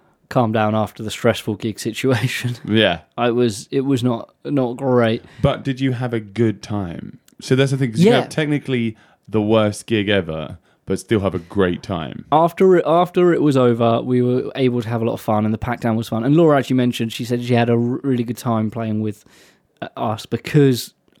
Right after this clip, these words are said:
Speaker 1: obviously me, Toby, Tom, we, we, we know each other, uh, well enough to have a bit of a laugh, and
Speaker 2: Absolutely,
Speaker 1: um,
Speaker 2: yeah.
Speaker 1: we're telling a few,
Speaker 2: Brush it off a bit.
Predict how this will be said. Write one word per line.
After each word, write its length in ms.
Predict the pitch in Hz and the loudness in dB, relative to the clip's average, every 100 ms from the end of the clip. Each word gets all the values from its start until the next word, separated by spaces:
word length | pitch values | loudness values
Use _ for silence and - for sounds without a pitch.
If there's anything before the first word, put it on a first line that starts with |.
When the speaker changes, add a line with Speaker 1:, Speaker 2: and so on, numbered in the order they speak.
| - | -14
Speaker 1:
obviously 360 | 127 117 117 | -10 -6 -2
me, 300 | 120 127 127 | 0 2 2
Toby, 420 | 117 123 117 117 110 | 2 2 2 2 0
Tom, 320 | 127 127 123 | 2 4 4
we, 200 | 120 113 | 2 0
we, 360 | 127 131 123 117 _ _ | -4 -4 -4 -6 _ _
we 200 | 156 139 | -2 2
know 180 | 135 127 | 4 4
each 180 | 120 123 | 2 0
other, 300 | 120 117 113 - - _ _ _ | 0 0 0 -8 -20 _ _ _
uh, 280 | 117 113 113 | 2 2 2
well 180 | 120 117 | 2 2
enough 200 | 117 107 | 0 -2
to 100 | 113 | -4
have 140 | 107 | -2
a 60 | 107 | -2
bit 100 | 120 | -2
of 80 | 113 | -2
a 60 | |
laugh, 400 | 104 107 107 101 | 0 0 -2 -4
and 100 | 101 | -4
Speaker 2:
Absolutely, 480 | 104 101 107 104 87 | -4 -2 -2 -2 -4
Speaker 1:
um, 40 | 85 | -10
Speaker 2:
yeah. 160 | 82 - | -16 -14
Speaker 1:
we're 80 | 123 | -10
telling 240 | - 104 | -6 -6
a 40 | |
few, 120 | 98 101 | -4 -6
Speaker 2:
Brush 100 | - | -6
it 80 | - | -12
off 120 | - | -10
a 60 | |
bit. 160 | 85 82 | -12 -14